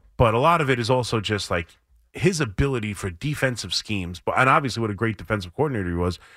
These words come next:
with the Giants and Jets, uh, respectively. But his ability to ta-, turn his team into a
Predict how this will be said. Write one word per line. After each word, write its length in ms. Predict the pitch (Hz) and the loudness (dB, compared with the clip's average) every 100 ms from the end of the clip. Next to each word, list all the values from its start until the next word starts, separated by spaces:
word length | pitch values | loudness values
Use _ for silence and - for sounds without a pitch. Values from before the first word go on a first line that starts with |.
| - | -4
with 140 | 110 90 | -4 -2
the 60 | |
Giants 380 | 92 113 110 107 | 4 6 6 0
and 120 | 107 | 0
Jets, 420 | 101 101 - - _ _ _ _ _ _ _ _ _ _ - | 2 2 0 -12 _ _ _ _ _ _ _ _ _ _ 2
uh, 400 | 104 101 101 101 - _ _ - | 4 4 2 0 -6 _ _ -2
respectively. 640 | 117 - 123 113 92 90 | 2 4 2 0 0 0
But 200 | 82 92 _ _ - | 0 -2 _ _ -2
his 180 | 127 131 | 0 0
ability 500 | 113 180 185 170 139 | 2 0 2 -2 -2
to 120 | 110 | -6
ta-, 340 | - 139 123 | -2 -4 -2
turn 240 | - 151 147 | -2 0 0
his 160 | 135 | -2
team 420 | - 131 123 110 | -4 -2 -2 -2
into 320 | 98 104 104 95 | -4 -4 0 0
a 200 | 85 | -2